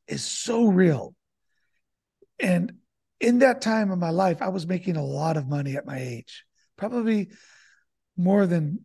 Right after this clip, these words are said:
I probably should be making. And that's strange to say, but it was a lot. And so I just, I, I knew what success was at that point. I remember one show, we, we were doing at this, um, Arlington Theater.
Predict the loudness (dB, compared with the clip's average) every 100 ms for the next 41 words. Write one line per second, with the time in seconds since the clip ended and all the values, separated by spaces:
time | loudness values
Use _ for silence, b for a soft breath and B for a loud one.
0 | -12 -6 -2 0 0 0 0 2 0 -2
1 | -6 -12 -18 -18 _ -8 -6 -6 -8 -14
2 | _ _ -14 -10 2 6 6 4 -4 -4
3 | 0 2 0 -4 -10 -12 b b b b
4 | b b _ -4 0 2 2 0 -4 -10
5 | _ _ _ _ _ -6 -4 -6 -12 -18
6 | -6 2 2 2 -4 -4 -6 -4 -4 0
7 | 4 6 4 0 -6 -2 -2 -2 -2 -2
8 | -2 -4 -10 -12 -10 -8 -8 -10 _ B
9 | B B B 2 4 4 4 2 2 2
10 | 2 2 -2 -4 -4 -4 -4 -2 0 0
11 | -2 -6 -10 -14 -12 -10 -10 -14 B B
12 | B 4 6 4 2 0 2 2 4 2
13 | -2